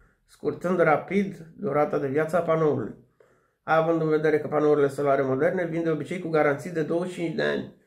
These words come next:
majoritatea producătorilor de panouri solare ezită să utilizeze cuprul, deoarece acest lucru ar putea duce la revendicări masive de garanții în viitor.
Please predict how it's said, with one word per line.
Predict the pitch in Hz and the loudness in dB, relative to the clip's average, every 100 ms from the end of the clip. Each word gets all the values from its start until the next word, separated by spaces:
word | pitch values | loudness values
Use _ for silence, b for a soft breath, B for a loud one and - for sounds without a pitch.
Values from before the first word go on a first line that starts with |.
| b b b b | b b b b
majoritatea | 160 156 147 151 143 175 214 202 | 0 0 2 2 2 2 2 2
producătorilor | 185 151 139 139 151 156 147 | 2 0 0 0 0 2 0
de | 143 | -2
panouri | 143 143 147 | 0 2 2
solare | 143 135 131 160 180 | 0 0 2 2 0
ezită | 165 185 190 | -4 -6 -6
să | 180 | -2
utilizeze | 170 156 151 151 151 175 180 | -2 -2 -4 -4 -4 -4 -6
cuprul, | 180 185 - 131 - | -4 -4 -2 -4 0
deoarece | 135 139 135 160 | 2 2 2 -2
acest | 151 151 143 | -2 -2 -4
lucru | 180 185 | -2 0
ar | 165 | 0
putea | 160 170 170 | 0 -2 -2
duce | 165 170 | -2 -2
la | 165 | 0
revendicări | 147 143 151 147 143 165 165 | 2 2 2 0 -2 -2 0
masive | 156 143 - 143 | 0 -2 -4 -6
de | 175 165 | -4 0
garanții | 160 147 143 160 | 2 2 0 -2
în | 160 | -2
viitor. | 160 156 156 156 143 - | -2 -4 -4 -4 -4 -6